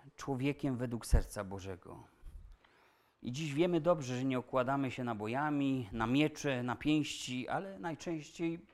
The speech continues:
bywa, że ludzie słowami to robią. Język potrafi zabijać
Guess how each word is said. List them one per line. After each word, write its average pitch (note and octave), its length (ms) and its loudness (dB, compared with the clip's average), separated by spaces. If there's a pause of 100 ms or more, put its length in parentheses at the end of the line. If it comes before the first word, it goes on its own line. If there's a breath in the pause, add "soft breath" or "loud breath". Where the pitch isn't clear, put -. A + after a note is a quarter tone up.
bywa, C3 360 2
że A#2 160 -2
ludzie A2+ 420 -2
słowami F3+ 560 -2
to A2 120 0
robią. F#2+ 400 -4 (680 soft breath)
Język D3 400 2
potrafi C3 440 -2
zabijać C#3 640 0